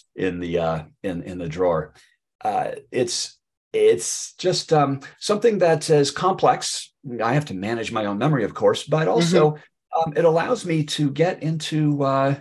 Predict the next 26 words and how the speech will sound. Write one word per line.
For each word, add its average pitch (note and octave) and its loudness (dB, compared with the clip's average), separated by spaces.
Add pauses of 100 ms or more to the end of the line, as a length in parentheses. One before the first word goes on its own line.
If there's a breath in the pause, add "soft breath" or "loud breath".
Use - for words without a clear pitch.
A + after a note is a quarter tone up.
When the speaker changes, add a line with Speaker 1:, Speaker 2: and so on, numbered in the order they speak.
(160)
Speaker 1:
into F3+ -6
the G3 -8
machine F3+ -6
as A2 -10
opposed A#2 -2
to A#2+ -6
have G#2+ -4
that G#2 2
higher G#2+ -2
level G#2 0
of F#2+ -4
abstraction G2 -2
that E2+ -2
a E2 -2
lot A2+ -2
of - -10
the E2 -4
languages F2 -8
do D#2 -6 (160)
today. D2+ -6
So, - 0 (460 loud breath)
uh, A#2 2
although D#3+ 4
I B2 4
really A#2+ 2
love G2 0